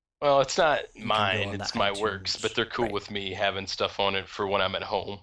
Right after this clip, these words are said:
Speaker 1: But
Speaker 2: Right. It's, it's very important to your work health that you're happy, Neil.
Speaker 1: <laughs>
Speaker 2: And if that
Speaker 1: Yeah.
Speaker 2: means Disney X D, you know, eh.
Speaker 1: Well, the fact that my boss was, like, all whispering to me, like, "I've got Angry Birds on it," and I'm like, "All right,
Speaker 2: <laughs>
Speaker 1: it's cool."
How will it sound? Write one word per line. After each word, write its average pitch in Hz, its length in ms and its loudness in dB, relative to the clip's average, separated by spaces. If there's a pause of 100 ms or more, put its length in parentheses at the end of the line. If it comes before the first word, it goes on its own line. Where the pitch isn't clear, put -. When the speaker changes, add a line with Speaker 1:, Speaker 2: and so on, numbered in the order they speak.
(160)
Speaker 1:
But 101 200 -2
Speaker 2:
Right. - 140 -16 (1700)
It's, - 280 -14
it's 120 160 -10
very 147 200 0
important 127 420 -4
to 120 80 -4
your 107 160 -2
work 117 300 -4
health 113 480 -2
that 107 180 -6
you're 110 180 -2
happy, 107 420 -6
Neil. 98 380 -10 (240)
Speaker 1:
<laughs> - 180 -12 (340)
Speaker 2:
And 104 140 0
if - 80 -14
that 113 180 0
Speaker 1:
Yeah. 113 60 -2
Speaker 2:
means 110 480 0 (380)
Disney 113 300 -2
X 113 200 -6
D, 131 540 -2
you 117 100 -4
know, 135 280 -6 (120)
eh. 120 80 -8 (300)
Speaker 1:
Well, 147 100 4
the 147 80 2
fact 147 260 0
that 143 80 -2
my 110 140 2
boss 98 360 -2
was, 101 140 -6
like, 98 160 0
all 98 240 0
whispering 98 380 -8
to 104 100 -10
me, 101 80 -6
like, 101 220 -8
"I've - 240 0
got 107 180 -2
Angry 113 300 -2
Birds 107 400 -2
on 101 200 2
it," 95 100 -2
and 92 100 -4
I'm 104 100 2
like, - 260 4
"All 175 140 2
right, - 240 0
Speaker 2:
<laughs> - 260 -12
Speaker 1:
it's - 100 -18
cool." 156 300 -2